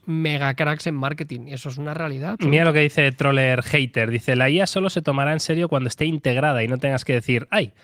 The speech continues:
Speaker 2: voy a usar la I A'". A ver, entiendo lo que quieres decir, ¿no? Pero, claro, realmente,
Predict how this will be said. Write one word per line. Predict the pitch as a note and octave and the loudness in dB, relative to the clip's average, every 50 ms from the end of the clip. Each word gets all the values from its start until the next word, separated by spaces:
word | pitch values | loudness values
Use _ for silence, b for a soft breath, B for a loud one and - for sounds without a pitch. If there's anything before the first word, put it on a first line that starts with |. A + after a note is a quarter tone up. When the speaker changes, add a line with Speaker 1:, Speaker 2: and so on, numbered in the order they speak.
| b b | b b
Speaker 2:
voy | b C#3+ E3+ G#3 | b 0 2 2
a | A3+ | 2
usar | G#3+ - - - D#3+ | 0 0 0 -2 0
la | C3+ A2+ | -2 -4
I | G#2 G2+ G2+ | -4 -6 -10
A'". | G2 - b b b b b b b b b b _ _ _ _ _ - - _ _ _ _ - | -14 -16 b b b b b b b b b b _ _ _ _ _ -20 -20 _ _ _ _ 2
A | D3 C#3+ | 4 4
ver, | D3 C#3 A#2 G#2+ _ _ _ _ _ _ _ _ _ _ _ _ _ - | 4 4 2 -2 _ _ _ _ _ _ _ _ _ _ _ _ _ 0
entiendo | - D#3+ C3+ D3+ E3 F#3+ G#3+ | 0 2 4 4 4 4 4
lo | G#3 F#3 | 2 2
que | D#3+ | 2
quieres | E3+ F3 E3+ D#3+ | 0 0 0 0
decir, | E3 C#3+ - - G3+ G3+ G3 G#3+ A3+ | 0 -2 0 0 0 0 0 -2 -2
¿no? | G#3 D#3 D3 F3+ G#3+ - - | -4 -4 -4 -4 -4 -4 -2
Pero, | C3+ C3 C3 C3+ D#3 E3+ D3+ | -2 0 2 2 0 0 2
claro, | - D#3 E3 C3+ A2+ A#2+ C#3+ D3+ | 2 2 2 2 -2 -4 -8 -4
realmente, | D3 B2+ A#2+ C3 D#3 D#3+ G3 F#3+ F#3 F#3+ - | -2 -2 0 0 0 2 2 2 0 0 -4